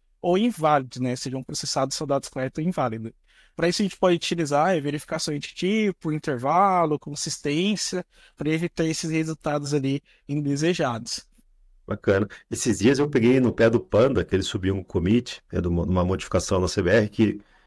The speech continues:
Speaker 2: que era pra verificar se existia o arquivo de, de, de imagem pra colocar no logotipo. Daí eu, é, é, eu vi que no código dele ele não tava testando se o parâmetro que o cara injetou na, na function ali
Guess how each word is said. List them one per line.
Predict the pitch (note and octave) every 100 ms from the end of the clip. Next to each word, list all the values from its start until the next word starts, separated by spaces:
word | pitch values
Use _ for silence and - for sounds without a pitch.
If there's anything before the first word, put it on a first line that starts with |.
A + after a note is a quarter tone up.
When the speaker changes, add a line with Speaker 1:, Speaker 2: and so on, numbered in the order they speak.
| _ _ _
Speaker 2:
que | G#2
era | F#2+ G#2+
pra | A#2
verificar | G#2+ B2 B2 - A#2+ A2+ C#3 D3
se | - C#3+
existia | B2+ - - B2+ C#3 C#3+
o | C#3+ C3+
arquivo | B2 - A#2+ B2+ C3
de, | A2+ A#2 A2+ G2+ F#2 F#2+ F2
de, | F#2 F#2
de | F2+ G#2
imagem | F#2 F#2 G2+ F#2+ F2
pra | F2 F2
colocar | G#2 G2 G2+
no | G2+
logotipo. | G2+ G#2 A2 - F2 - _ _ _ _ _ _ _ _ _
Daí | A2+ G#2 C#3 E3+
eu, | A#2 A2+ A2 -
é, | - G#2+ G#2+ - A2+
é, | A2+ - _ _ -
eu | G2+
vi | A2
que | B2
no | A2+
código | B2+ A#2 G2
dele | G#2 C#3+ C3+
ele | G2+
não | A2+
tava | B2 B2+
testando | B2+ - - A#2+
se | A#2+ -
o |
parâmetro | A#2+ A2+ A#2+ F#3+ -
que | -
o |
cara | D3+ A2 G#2+
injetou | F#2 F#2+ - G2
na, | F#2 E2 E2 _ _ _ _ _ _ _
na | F2
function | - C#3 E3 G#2
ali | F#2 D#3+ E3